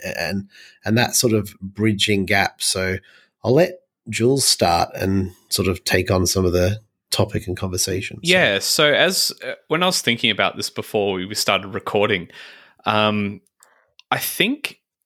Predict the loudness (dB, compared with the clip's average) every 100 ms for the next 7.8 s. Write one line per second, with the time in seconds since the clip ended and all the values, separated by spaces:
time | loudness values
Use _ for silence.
0 | _ _ _ _ _ _ -2 0 2 2
1 | 2 2 2 0 -2 0 0 2 -2 0
2 | 0 0 0 -2 0 2 2 2 -2 -4
3 | -6 0 0 0 -6 -8 _ _ -12 -6
4 | -4 -4 -2 -2 -2 -8 -6 -2 -2 -2
5 | -2 -4 -4 -10 -18 -20 -20 -20 _ -4
6 | 0 0 0 -2 -6 _ _ _ _ _
7 | _ _ -2 -2 0 -2 -2 -8